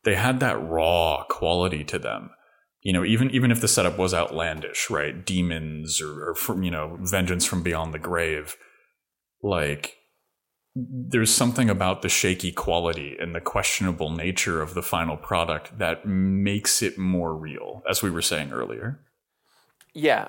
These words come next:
Speaker 2: absolutely. And I think it's, um, it's, uh, it's probably worth then kind of talking about the history here then, right?
Speaker 1: Mm-hmm.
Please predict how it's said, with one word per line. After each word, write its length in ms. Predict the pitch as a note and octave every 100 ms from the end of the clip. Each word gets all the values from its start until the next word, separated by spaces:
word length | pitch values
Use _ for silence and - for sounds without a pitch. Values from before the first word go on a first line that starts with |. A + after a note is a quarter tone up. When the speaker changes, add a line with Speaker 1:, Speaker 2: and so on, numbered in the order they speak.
| -
Speaker 2:
absolutely. 680 | E3+ - D#3 C3+ - F#2+ - -
And 140 | F3+
I 40 |
think 280 | G#3 D#4+ -
it's, 340 | B3+ C3 - -
um, 460 | C#3 C#3 B2+ A#2+ A2+ _ _ _ _ _ _ _ _ _ _ _ _ _ _ _ _ _ _ _ _ _
it's, 380 | - C3+ C3 -
uh, 400 | C#3 C3 B2+ A#2+ - _
it's 140 | D3 -
probably 260 | G3+ A#3
worth 160 | G3+ F3+
then 200 | E3+ C#3
kind 180 | - C#3+
of 60 |
talking 280 | - D#3+ E3
about 140 | C#3 G#2+
the 80 |
history 440 | G2+ C#3+ - A2+ F#2+
here 200 | G2+ F2+
then, 240 | - A#1+
right? 260 | G2+ C#3 - _ _ _ _ _ -
Speaker 1:
Mm-hmm. 300 | G2 G#2+